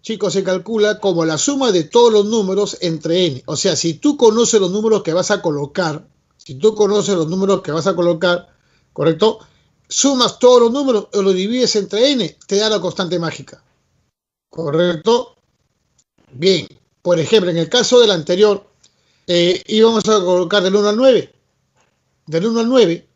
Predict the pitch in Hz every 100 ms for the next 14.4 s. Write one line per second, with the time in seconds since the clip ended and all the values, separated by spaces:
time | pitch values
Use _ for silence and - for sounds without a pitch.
0 | _ _ - 185 185 175 185 196 220 220
1 | 190 185 202 190 190 202 214 208 254 202
2 | - 170 190 226 240 233 - 240 247 233
3 | 196 180 226 208 190 214 202 208 226 226
4 | 233 190 175 190 _ _ _ _ - 190
5 | 160 196 214 190 170 160 185 190 196 226
6 | 214 - - _ _ - 160 156 165 -
7 | 156 147 156 151 233 147 156 - _ _
8 | - 165 175 175 220 269 277 262 202 185
9 | 180 - 233 226 220 151 143 185 180 202
10 | - 214 185 180 - _ _ _ - 135
11 | 160 180 180 277 269 220 - _ _ _
12 | _ - 269 - 131 _ _ _ _ _
13 | 175 180 226 220 - 233 233 _ _ _
14 | _ 180 175 160